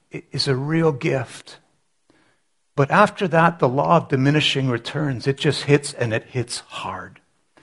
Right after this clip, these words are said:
One cultural commentator, he, he coined a term, you've probably heard it. He called the disease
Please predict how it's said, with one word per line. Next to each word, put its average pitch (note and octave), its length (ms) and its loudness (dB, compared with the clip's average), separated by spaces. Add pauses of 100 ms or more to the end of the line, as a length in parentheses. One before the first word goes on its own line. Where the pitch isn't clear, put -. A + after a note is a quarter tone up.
(140)
One D#3+ 220 4
cultural D#3 440 4
commentator, C#3 720 2
he, B2 120 0 (240)
he - 80 0
coined C#3+ 340 4
a C#3 60 2
term, A2 320 -2
you've A2+ 140 -6
probably B2 280 2
heard G2 220 -4
it. F#2 80 -8
He A2+ 80 0
called C#3+ 380 2
the C3+ 100 4
disease C3 480 2